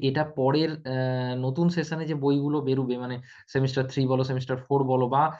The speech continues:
সেমিস্টার ওয়ান, টু, তাদের ক্ষেত্রে এই চেঞ্জগুলো অ্যাপ্লিকেবল হবে। কিন্তু এই মুহূর্তে যারা সেমিস্টার টু এ পড়ছো, তোমাদের চিন্তার কোনো কারণ নেই। বোর্ড থেকে পরিষ্কার বলে দিয়েছি যে তোমাদের জন্য এই চেঞ্জটা অ্যাপ্লিকেবল হবে না। এ দেখো, আমি পড়ে দিচ্ছি যে, "Please note that changes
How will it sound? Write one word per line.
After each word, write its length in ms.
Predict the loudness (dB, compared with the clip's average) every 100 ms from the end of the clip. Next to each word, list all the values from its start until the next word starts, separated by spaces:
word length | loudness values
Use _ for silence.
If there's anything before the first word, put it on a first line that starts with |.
| -16 -6
সেমিস্টার 420 | -2 -2 2 2
ওয়ান, 280 | 4 2 0
টু, 120 | -2
তাদের 260 | -2 -2
ক্ষেত্রে 300 | -4 -6 -4
এই 100 | -4
চেঞ্জগুলো 460 | -2 -2 -2 0 0
অ্যাপ্লিকেবল 520 | -2 -4 -2 0 0
হবে। 240 | -2 -4 -4 -8 _ _ _
কিন্তু 160 | -2 4
এই 160 | 4 4
মুহূর্তে 320 | 4 4 4
যারা 160 | 2
সেমিস্টার 480 | 0 -4 -4 -6 -6
টু 160 | 0 4
এ 80 | 4
পড়ছো, 280 | 2 0 2
তোমাদের 280 | 0 0 -2
চিন্তার 340 | -4 -4 -2 -2
কোনো 180 | -4 -2
কারণ 320 | 0 0 -2
নেই। 120 | -4 -10 _ _ _ _ _ _ _
বোর্ড 280 | -2 -2 0
থেকে 160 | -2 0
পরিষ্কার 340 | -2 0 -2
বলে 200 | 0 0
দিয়েছি 240 | 0 -2
যে 80 | -6
তোমাদের 440 | -4 -2 0 -2 -2
জন্য 220 | -2 0
এই 200 | -2 -2
চেঞ্জটা 420 | -2 -2 0 0 -2 -8 -20 -8
অ্যাপ্লিকেবল 640 | -8 -4 -2 0 2 0 -4 -14 _ -2
হবে 220 | 2 2
না। 100 | 2
এ 100 | 2
দেখো, 200 | 0 -2
আমি 100 | -4
পড়ে 180 | -2 0
দিচ্ছি 260 | 0 -4 -8 -12 _ _
যে, 100 | -8
"Please 360 | -4 0 0 2
note 260 | 0 0 0
that 180 | -2 -2
changes 500 | -2 0 0 0 0